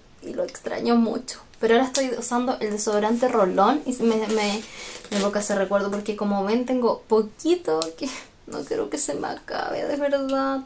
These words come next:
me gusta mucho. Y este es la, el formato como antiguo.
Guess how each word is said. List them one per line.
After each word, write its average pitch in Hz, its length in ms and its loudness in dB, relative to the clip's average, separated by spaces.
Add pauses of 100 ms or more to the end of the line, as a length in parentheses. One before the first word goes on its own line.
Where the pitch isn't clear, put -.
me 262 120 4
gusta 254 320 0
mucho. 254 600 0 (540)
Y 247 100 -2
este 254 200 4
es 254 180 4
la, 226 440 2
el 220 100 -2
formato 220 540 -2
como 220 240 0
antiguo. 190 580 -6